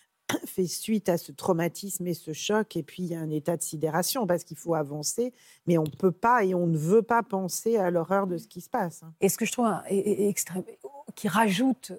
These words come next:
Speaker 2: au, au chagrin immense de la perte d'un être cher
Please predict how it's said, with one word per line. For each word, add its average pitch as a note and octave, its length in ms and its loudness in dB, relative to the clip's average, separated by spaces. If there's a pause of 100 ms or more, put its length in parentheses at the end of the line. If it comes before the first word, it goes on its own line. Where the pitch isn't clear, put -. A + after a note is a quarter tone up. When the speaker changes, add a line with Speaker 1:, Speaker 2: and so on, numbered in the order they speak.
(100)
Speaker 2:
au, G3 160 0
au G#3 100 4
chagrin F#3 380 2
immense G3 300 4
de F#3 80 2
la F3 140 4
perte - 340 -2
d'un E3+ 180 -4
être E3+ 260 -8
cher A#3 380 0